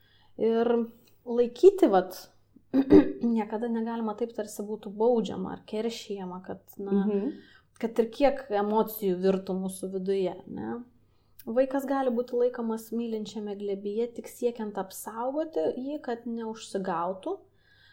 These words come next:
Speaker 1: neužgautų kitų, nelaužytų, negadintų daiktų.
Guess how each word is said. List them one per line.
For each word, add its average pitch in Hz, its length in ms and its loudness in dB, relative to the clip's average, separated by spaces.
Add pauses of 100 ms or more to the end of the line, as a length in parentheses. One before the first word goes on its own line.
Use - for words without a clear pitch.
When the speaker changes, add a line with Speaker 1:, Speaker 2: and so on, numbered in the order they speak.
(120)
Speaker 1:
neužgautų 226 540 0
kitų, 220 400 -2 (480)
nelaužytų, 254 880 0 (160)
negadintų 202 500 -4
daiktų. - 400 -8